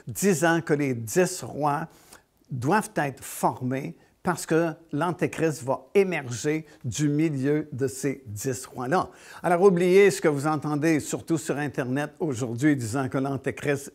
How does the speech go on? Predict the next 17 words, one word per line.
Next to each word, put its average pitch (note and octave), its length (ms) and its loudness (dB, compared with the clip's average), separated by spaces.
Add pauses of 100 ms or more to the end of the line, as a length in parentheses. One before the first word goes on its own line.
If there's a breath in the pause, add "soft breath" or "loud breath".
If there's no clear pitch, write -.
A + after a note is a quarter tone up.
(140)
est D3+ 100 2
déjà C3 380 -4
là. B2+ 220 -4 (460 loud breath)
Nous E3 100 4
sommes D3+ 260 2
déjà C#3 460 0 (240 loud breath)
dans C#3+ 160 2
les C#3 140 2
sept D#3 260 -2
années C3+ 320 -4
de B2 220 -4
tribulation, C3+ 880 -2 (300 loud breath)
parce F#3 160 2
que - 60 -6
c'est F3+ 140 -2
absolument E3+ 600 0 (120)
impossible, E3+ 760 -2